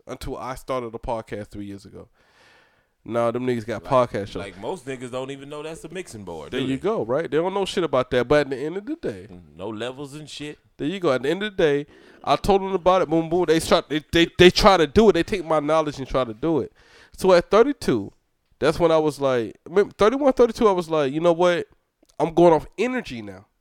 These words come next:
Speaker 1: Energy, right? So energy is different from your niggas. Because with your niggas, you gonna look out for 'em because, just because they your niggas. So let's say I hit the lottery and I was twenty-four years old, right? The niggas that I had at that point,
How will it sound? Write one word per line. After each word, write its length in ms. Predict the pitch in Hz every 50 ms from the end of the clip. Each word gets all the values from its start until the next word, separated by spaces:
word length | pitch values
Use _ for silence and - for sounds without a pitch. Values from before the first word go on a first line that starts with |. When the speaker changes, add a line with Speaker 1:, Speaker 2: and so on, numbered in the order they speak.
| _ _ _ _ _ _ _ _ _ _ _ _ _ _ _ _ _ _ _ _ - -
Speaker 1:
Energy, 420 | 190 233 220 170 - - 101 95 _ _ _ _ _
right? 260 | - 120 147 165 - - - -
So 220 | - 190 160 - -
energy 440 | 240 311 330 339 302 240 247 240 214
is 160 | 190 165 -
different 360 | - - 208 - - - -
from 360 | - - 151 139 123 117 107 _ _ _
your 120 | 123 131
niggas. 460 | 120 131 131 113 92 92 - - - _ _ _ _ _ _ _ - - _ -
Because 480 | 160 160 - - 185 175 160 151 - _ _ _ _ _ _ _ _ _ _ _ _
with 200 | - 185 196 - 214
your 80 | 196
niggas, 520 | 196 226 277 302 226 214 185 180 - - _ _ _ _ _
you 160 | 143 190 247
gonna 240 | 240 254 202 165 170
look 180 | 190 226 - 233
out 140 | 202 202
for 200 | - - 196 185
'em 60 | 170 165
because, 300 | - - 190 170 147 - -
just 260 | 139 156 - - -
because 380 | - 147 - - 165 151 143 -
they 120 | 143 135
your 240 | 135 123 123 120 117
niggas. 440 | 123 147 156 131 95 - - - _ _ _ _ _
So 140 | _ - 165
let's 160 | 196 202 -
say 100 | - 208
I 140 | 190 180 175
hit 120 | 175 170 -
the 80 | 143
lottery 680 | 139 147 147 147 143 139 135 131 135 127 123 123 - _ _
and 120 | - 135 139
I 60 | 135
was 120 | 131 127
twenty-four 460 | - - 156 131 120 - - 135 120 117
years 260 | 113 117 110 104 101
old, 140 | 98 95 101
right? 180 | 113 123 117
The 80 | - 117
niggas 300 | 127 165 185 190 190 -
that 120 | 185 175 170
I 60 | 165 175
had 180 | 165 160 151
at 140 | 151 151 -
that 140 | 156 151 -
point, 320 | - 165 160 160 156 -